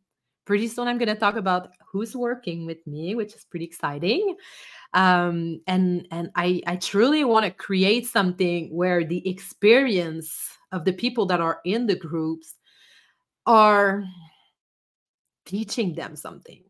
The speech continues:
like, truly teaching them something because they're in a group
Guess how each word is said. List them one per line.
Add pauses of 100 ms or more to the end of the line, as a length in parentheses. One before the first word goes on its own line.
(460)
like,
truly
teaching
them
something (680)
because
they're
in
a
group